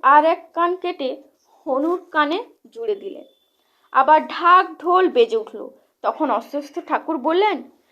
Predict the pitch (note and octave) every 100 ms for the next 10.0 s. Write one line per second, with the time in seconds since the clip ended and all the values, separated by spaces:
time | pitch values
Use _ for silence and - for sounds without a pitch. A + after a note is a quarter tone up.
0 | _ - D#4+ - - C#4+ E4+ - G#4 A4
1 | C#4 C#4+ D4 D4 B3+ B3+ F4 B4 - _
2 | _ _ _ _ _ C4+ C4+ C4+ C4 C4
3 | - C#4+ D4+ D#4 D#4 - B3 C#4+ D4 D4+
4 | D4 - E4+ F4+ B3+ C4 C4 C#4+ C4 G#3+
5 | G#3+ F#3+ - A3 A#3 _ _ _ _ _
6 | _ C4 C#4 C#4+ A#3 C#4 F4+ - D4 E4+
7 | - _ _ _ _ _ D#4+ F4 F4+ G#4+
8 | G#4+ G#4+ G#4+ E4 D#4+ D#4 D#4 _ _ D4
9 | D#4 E4+ D#4+ G4 G#4 G#4 C4+ C4+ A#3